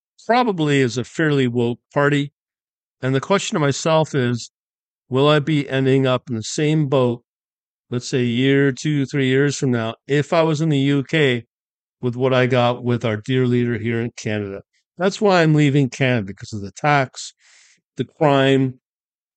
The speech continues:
the potential of getting a career ain't gonna happen. The other thing is, I filed my tax return last week. And considering when I look at it,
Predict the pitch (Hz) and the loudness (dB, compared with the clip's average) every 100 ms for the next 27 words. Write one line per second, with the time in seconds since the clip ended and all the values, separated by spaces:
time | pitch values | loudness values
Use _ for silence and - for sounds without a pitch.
0 | _ 117 123 123 - 143 127 139 120 127 | _ -20 -14 -12 -2 -2 0 0 2 2
1 | 123 120 117 123 _ _ _ - 156 151 | 2 0 -2 -8 _ _ _ -2 2 4
2 | 151 151 156 _ _ _ _ _ - 135 | 4 2 -4 _ _ _ _ _ -2 0
3 | 127 135 117 117 113 107 101 90 _ _ | 2 0 -2 -2 -4 -6 -12 -16 _ _
4 | _ _ _ _ _ _ - 196 226 202 | _ _ _ _ _ _ -4 0 2 2
5 | 160 143 139 131 123 131 127 175 160 156 | 4 4 4 2 -2 -6 -2 2 2 2
6 | 131 - 139 135 - 131 135 113 110 117 | -2 0 0 0 -4 -4 -4 -4 -6 -6
7 | 117 113 139 120 110 _ _ _ _ _ | -6 -6 -4 -6 -6 _ _ _ _ _
8 | _ _ _ 139 139 139 139 143 147 - | _ _ _ 0 2 2 2 0 -2 -10
9 | _ _ _ _ _ _ _ 156 - 240 | _ _ _ _ _ _ _ -12 -4 0
10 | 247 226 180 147 143 151 151 131 117 117 | 2 2 2 2 2 0 0 0 0 -4